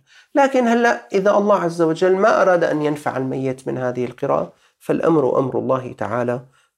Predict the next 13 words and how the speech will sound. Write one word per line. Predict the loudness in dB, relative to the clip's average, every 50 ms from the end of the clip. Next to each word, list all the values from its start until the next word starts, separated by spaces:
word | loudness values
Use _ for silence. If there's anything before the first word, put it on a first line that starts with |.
| -2 0
هو | 2 4 4 2
يختار | 2 0 -2 -8 -8 -8 -4 0 0 2 2 2 0 -2
جل | -2 -2 -4 -4 -4
جلاله | -8 -8 -6 -6 -6 -4 -6 -8 -12 -12 -16 -16 -16 _ -8
ما | -6 -6 -6
يشاء. | -8 -12 -14 -16 -18 _ _ _ _ _ _ -20 -20 -20 -20 -20 -12 _ 0
واذكروا | 2 4 4 2 2 -2 -4 -6 -2 0 2 2 4 4 4
أيها | 4 2 2 0
الإخوة | 0 -2 -4 -6 -6 -4 -6 -6 -6 -6 -12 _ _ _ _ _ -2
أن | 0 0 2 0
القرآن | 0 -2 0 0 0 2 4 4 4 4 2
نزل | 2 2 2 2 2
للأحياء | 2 0 0 -4 -4 -4 -2 0 2 0 0 0 -4